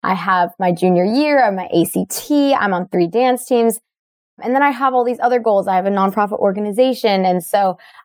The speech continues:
all these things I have to be able to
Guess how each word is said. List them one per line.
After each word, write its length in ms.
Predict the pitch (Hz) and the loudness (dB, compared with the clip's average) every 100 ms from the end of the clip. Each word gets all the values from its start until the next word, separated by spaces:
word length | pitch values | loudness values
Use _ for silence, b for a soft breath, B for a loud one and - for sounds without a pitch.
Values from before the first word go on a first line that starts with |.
| - | 0
all 180 | 226 262 | 2 2
these 300 | 285 - - | 0 -6 -2
things 400 | 240 247 214 196 | 0 2 0 -2
I 160 | 196 | -2
have 280 | 196 208 196 | -2 -4 -4
to 100 | 226 | -4
be 240 | 190 202 190 | 0 0 2
able 180 | 190 196 - | 0 -2 -4
to 400 | 214 196 190 185 | 0 2 2 2